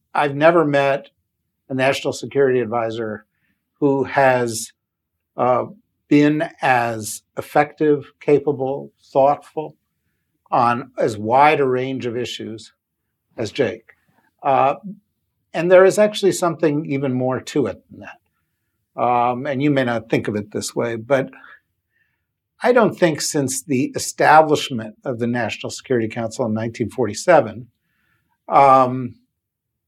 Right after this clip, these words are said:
there has been a moment where, in addition to the day-to-day,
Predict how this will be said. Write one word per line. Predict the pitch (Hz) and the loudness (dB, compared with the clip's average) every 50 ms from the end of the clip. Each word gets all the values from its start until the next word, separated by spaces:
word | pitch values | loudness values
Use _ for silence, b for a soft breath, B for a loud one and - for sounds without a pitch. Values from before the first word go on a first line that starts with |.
| _ _ _ _ _ _ _ _ _ _ _ _ _ _ _ - | _ _ _ _ _ _ _ _ _ _ _ _ _ _ _ -16
there | 226 170 147 143 170 175 180 - | -14 -8 0 2 4 6 6 4
has | - - 180 151 135 | 4 2 0 0 2
been | 131 139 196 208 | 2 2 2 2
a | 190 | 2
moment | 170 151 156 156 165 165 156 151 147 143 165 - - | 4 4 6 6 4 4 2 0 0 0 -2 -6 -10
where, | 170 147 123 135 135 139 135 135 131 131 135 135 120 110 - - _ _ _ _ _ _ _ _ _ _ _ | -6 -2 2 4 6 6 6 6 6 6 6 4 4 0 -4 -10 _ _ _ _ _ _ _ _ _ _ _
in | - 143 143 | -6 -4 -4
addition | 139 117 107 101 151 190 185 - - 180 160 151 143 | -4 -4 2 6 6 6 6 4 2 -2 -2 -2 -4
to | 147 - 151 139 | -4 -6 -4 -4
the | 127 131 | -2 -2
day-to-day, | 113 107 127 139 156 160 147 143 131 127 131 131 131 127 127 127 123 120 123 117 117 - | 0 4 6 6 6 6 6 6 6 6 6 6 6 6 4 2 2 0 0 -2 -2 -6